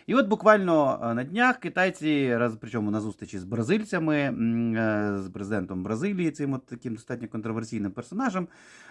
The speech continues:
зробили заяву, що вони будуть підтримувати проведення такої конференції, тільки якщо там буде брати участь і Росія. Е, чому ця заява була зроблена? Ну, по тій простій причині, е, тому що, е,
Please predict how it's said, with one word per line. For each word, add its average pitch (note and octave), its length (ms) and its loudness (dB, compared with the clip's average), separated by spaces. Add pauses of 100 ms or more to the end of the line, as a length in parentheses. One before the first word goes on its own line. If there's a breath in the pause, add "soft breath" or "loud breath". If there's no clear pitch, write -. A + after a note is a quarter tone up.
зробили G#3+ 380 2
заяву, G#3+ 360 6
що E3+ 120 -4
вони G#3+ 160 2
будуть E3+ 260 -4
підтримувати C#3 640 2
проведення B2 440 0
такої A2 200 -8
конференції, F#3+ 560 0
тільки A#3 260 -6
якщо D3 320 -2
там A#2+ 200 -4
буде A#2+ 180 -4
брати A#2 400 0
участь - 400 -12
і F#2 280 -8
Росія. E2+ 920 -12 (880 loud breath)
Е, G#2 160 -2
чому B3 260 8
ця F3+ 120 2
заява C#3 320 4
була A#2+ 220 0
зроблена? F#2 520 -6
Ну, G3 120 -2
по A3+ 120 -4
тій A3 140 -4
простій G3 320 -2
причині, E3+ 720 0
е, B2 300 2
тому C3 280 -2
що, A#2+ 560 0
е, G#2 60 -4